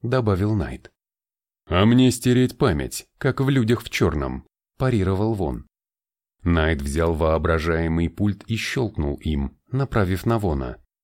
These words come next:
"А ты теперь безвылазно отсиживайся в формате "один дома", чтобы не влезть в очередную публичную оргию", предложил Найт. Язвительно хохотнув, я сунул ноги в штанины джинсов.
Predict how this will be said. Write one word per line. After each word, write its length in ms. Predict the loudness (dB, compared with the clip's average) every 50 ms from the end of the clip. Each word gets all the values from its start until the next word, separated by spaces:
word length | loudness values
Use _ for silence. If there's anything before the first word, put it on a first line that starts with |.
| _ _ _ _ _ _ _ _ _ _ _ _ _ _ _ _ _ _ _
"А 220 | -2 0 0 0
ты 180 | 2 0 0 0
теперь 360 | 0 -2 -2 0 -2 -2 0
безвылазно 720 | 2 2 2 2 2 2 2 4 2 2 2 2 2 2
отсиживайся 720 | 0 0 0 -2 0 0 0 0 0 0 0 0 0 0 -2
в 80 | -2
формате 580 | -4 0 2 2 4 4 4 2 2 2 2 4
"один 340 | 4 4 4 2 2 2 2
дома", 400 | 2 2 2 0 -2 -6 -8 -12 -16 _ _ _
чтобы 380 | -20 -4 -2 0 2 4 4
не 180 | 6 6 4 4
влезть 320 | 4 2 0 0 0 0
в 40 | 0 0
очередную 680 | 0 2 2 2 2 2 4 4 4 4 4 4 2
публичную 680 | 2 0 0 2 2 0 0 0 0 0 2 4 4 4
оргию", 640 | 4 2 0 -2 -4 -4 -4 -4 -4 -6 -6 -8 -12 _ _ _ _ _ _
предложил 600 | 0 2 2 2 2 2 0 0 0 2 2 2 2
Найт. 440 | 2 0 0 -2 -4 -6 -10 -18 -20 _ _ _ _ _ _ _ _ _ _ _ _ -6 -2
Язвительно 640 | 0 0 0 0 -2 -2 -2 -2 -2 -2 -2 -2
хохотнув, 680 | -4 -4 -6 -6 -4 -4 -6 -4 -2 -4 -4 -4 -8 -14 _ _ _ _ _
я 220 | -4 -2 0 0 0
сунул 400 | -2 -2 -2 0 0 0 2 2
ноги 240 | 0 0 0 0
в 100 | -2 -4
штанины 500 | -6 -4 -2 0 2 2 2 2 0 -2
джинсов. 640 | -2 -4 -4 -4 -4 -4 -4 -4 -6 -6 -8 -12